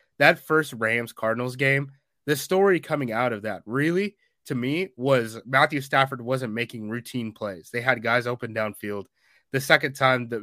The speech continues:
the Rams won, I think this is gonna be a lot more reflective of that second matchup than that first one. Um,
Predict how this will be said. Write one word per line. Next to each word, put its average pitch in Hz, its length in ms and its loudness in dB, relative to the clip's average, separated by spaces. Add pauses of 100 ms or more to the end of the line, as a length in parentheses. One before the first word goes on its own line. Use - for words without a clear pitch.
the 110 100 -6
Rams 113 380 0
won, 107 260 -4
I 120 140 2
think 139 220 -6
this 131 100 0
is 120 80 -4
gonna 120 160 -4
be 113 120 -4
a 107 60 -4
lot 113 220 0
more 107 220 -2
reflective 104 680 -6 (340)
of 120 120 -2
that 110 180 0
second 120 340 0
matchup 110 420 -2
than 107 120 -6
that 95 200 -8
first 104 280 -6
one. 101 260 -6 (460)
Um, 101 460 -4